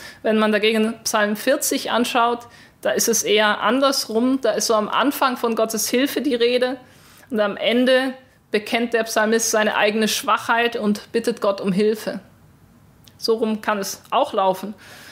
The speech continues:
Interessant, äh, Gott kann durch einen Prozess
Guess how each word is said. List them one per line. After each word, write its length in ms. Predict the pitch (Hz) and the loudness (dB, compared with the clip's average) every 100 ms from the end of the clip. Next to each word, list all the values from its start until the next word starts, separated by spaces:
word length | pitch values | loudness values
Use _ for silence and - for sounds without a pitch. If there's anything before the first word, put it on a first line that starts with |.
| - - - _ _ _ - | -20 -20 -20 _ _ _ -2
Interessant, 720 | 240 233 220 220 226 208 - | 0 0 0 2 2 0 -4
äh, 360 | 127 101 123 127 - | -8 -8 -10 -8 0
Gott 340 | 220 220 - - - | 0 -2 -12 -16 -6
kann 300 | 220 226 220 | -4 -2 0
durch 240 | 214 226 | -2 0
einen 340 | 214 214 208 | 0 2 0
Prozess 760 | - 220 214 - 233 240 - | -4 -6 -4 -2 -2 0 -4